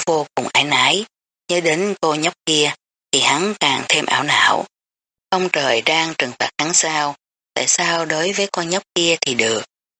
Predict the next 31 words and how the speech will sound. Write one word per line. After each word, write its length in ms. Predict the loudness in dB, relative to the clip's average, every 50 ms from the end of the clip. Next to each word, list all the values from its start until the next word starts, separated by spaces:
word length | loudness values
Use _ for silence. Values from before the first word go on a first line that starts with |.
| _ _
mà 120 | -2 0
đối 280 | 2 0 0 2 0 0
với 160 | 0 -2 -2
Ảnh 280 | -2 -4 -2 -2 -4 -4 -2
thì 160 | -2 -2 0
lại 220 | 2 2 2 2 2 0
không 160 | -2 -2 -2 -2
được? 260 | -2 -2 -2 -4 -6 -8 _ _ _ _ _ _ _ _
Chẳng 160 | -2 0 2
lẽ 260 | 2 2 2 2 0 0
cả 120 | -2 -2 -2
đời 180 | -2 -2 -2 -2
hắn 340 | 0 0 0 0 -2 -4 -6 -8 _ _ _ _
phải 100 | -4 -4 -4 -4 -4
chịu 200 | -2 0 0 0 0
cái 240 | 0 0 2 0 0 0
dạng 200 | 0 0 0 0
này 140 | -2 0 0
sao? 400 | 0 0 0 -2 -4 -6 -8 -10 -14 _ _ _ _ _ _ _ _ _ _ _ _
Vũ, 340 | -4 -2 -2 0 0 -2 -2 -4 -8 _ _ _ _ _ _ _
không 220 | 0 0 2 2
sao 200 | 2 2 2 0
đâu, 340 | -2 -4 -2 -2 -2 -4 -4 -8 _ _ _ _ _ _
em 160 | _ -4 -4 -2
yêu 280 | -2 -2 0 0 0
là 260 | 2 2 2 0 0 -2 _
con 140 | -6 -4
người 140 | -2 -2 -2
anh 220 | 0 -2 -2 -2 -4 -2
cơ. 300 | 0 2 2 2 0 0 -4 _ _ _ _ _ _ _ _
Kiều 120 | -2 -2